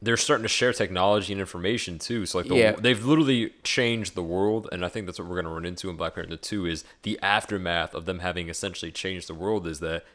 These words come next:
Speaker 1: now you've changed the world.
Speaker 2: Yeah,
Speaker 1: Like
Speaker 2: and also, like, there's a political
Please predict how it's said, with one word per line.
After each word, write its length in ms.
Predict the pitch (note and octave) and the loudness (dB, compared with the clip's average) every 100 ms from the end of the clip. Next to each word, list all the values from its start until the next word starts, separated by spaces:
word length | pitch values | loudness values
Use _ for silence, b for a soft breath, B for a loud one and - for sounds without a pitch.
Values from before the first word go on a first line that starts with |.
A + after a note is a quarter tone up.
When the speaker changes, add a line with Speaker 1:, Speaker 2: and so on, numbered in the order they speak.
| b _ | b _
Speaker 1:
now 160 | F2 F#2+ | 4 6
you've 180 | G#2 E2+ | 6 2
changed 300 | F#2 E2 - | -2 -2 0
the 60 | |
world. 360 | G2+ C3+ D#2 - | 6 8 8 6
Speaker 2:
Yeah, 200 | C3 A#2 | 10 12
Speaker 1:
Like 80 | A2 | 10
Speaker 2:
and 120 | B2+ B2+ | 6 6
also, 280 | C3+ C3 | 8 8
like, 320 | A2 G#2 G2+ - | 8 8 6 4
there's 280 | A#2 G#2 | 4 4
a 60 | G#2 - - | 0 -10 -12
political 840 | - A2+ B2 B2+ - G#2+ F#2+ F2+ | -6 -2 0 0 0 4 4 4